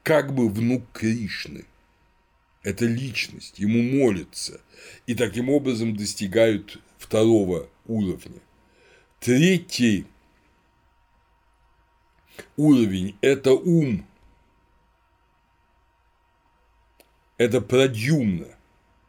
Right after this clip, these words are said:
Ум. Твой ум уже в-, полностью пребывает в Боге. А прадьюмна для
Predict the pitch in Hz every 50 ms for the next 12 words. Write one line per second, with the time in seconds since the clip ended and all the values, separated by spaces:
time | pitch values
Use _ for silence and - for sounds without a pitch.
0 | _ _ _ _ _ - 131 143 135 120 85 - - _ _ _ _ _ _ _
1 | _ _ _ _ - - 110 131 135 135 135 - - 175 185 190 175 151 127 123
2 | 104 95 120 143 147 - 104 - - _ - - _ - 131 147 151 147 139 135
3 | 123 110 - - 117 104 107 110 101 95 104 104 98 110 117 117 117 113 110 -
4 | - 82 85 85 95 113 117 104 87 80 - - - _ - - - - - -
5 | 101 92 120 120 110 107 101 92 110 156 175 196 185 170 143 123 104 87 80 95
6 | 107 113 113 107 101 87 -